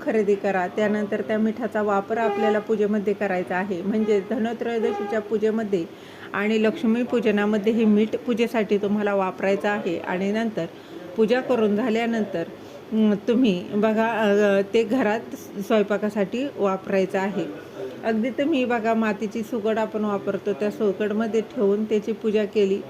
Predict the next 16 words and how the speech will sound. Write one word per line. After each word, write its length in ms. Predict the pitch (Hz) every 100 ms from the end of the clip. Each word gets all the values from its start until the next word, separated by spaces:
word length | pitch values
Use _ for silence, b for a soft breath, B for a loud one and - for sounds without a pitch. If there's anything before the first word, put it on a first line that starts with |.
| -
तरी 200 | 226 220
चालणार 440 | - 262 220 190
आहे. 240 | 190 202 165 180 - 311
धनत्रयोदशीच्या 1120 | 247 269 277 262 247 226 240 - 240 240 226
दिवशी 680 | 214 240 - 202 196 - -
काय 180 | 240 254 -
खरेदी 400 | 269 214 226 233
करू 300 | 269 269 208
नये 360 | 190 202 185 180 - -
ते 100 | 220
पाहूयात. 460 | 214 214 196 175 - -
तर 160 | 214 208
बघा, 340 | 208 214 220 233 - - B B B
धनत्रयोदशीच्या 1160 | 202 220 233 254 262 254 254 254 254 254 240 220
दिवशी 400 | 214 226 220 190
आपल्याला 640 | - 196 220 220 214 175